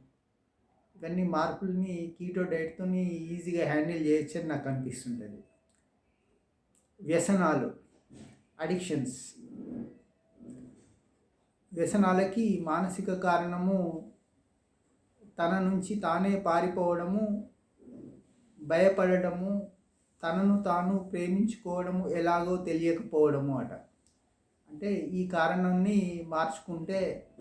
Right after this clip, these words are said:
అంటే భయం వదులుకొని తనను తాను ప్రేమించుకొని తన ఆరోగ్యం మీద దృష్టి పెట్టుకుంటే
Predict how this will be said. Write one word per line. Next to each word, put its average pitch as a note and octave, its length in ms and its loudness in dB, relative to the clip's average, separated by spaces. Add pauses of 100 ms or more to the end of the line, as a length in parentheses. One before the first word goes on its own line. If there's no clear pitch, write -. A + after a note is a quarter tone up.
(280)
అంటే F#3+ 580 -6 (1120)
భయం F#3 340 2
వదులుకొని F3 1000 -2
తనను E3+ 380 -4
తాను E3 280 -4
ప్రేమించుకొని E3 1120 -4
తన D3+ 140 -2
ఆరోగ్యం D#3 600 0
మీద D#3 160 -4
దృష్టి D3+ 460 -4
పెట్టుకుంటే D3+ 960 0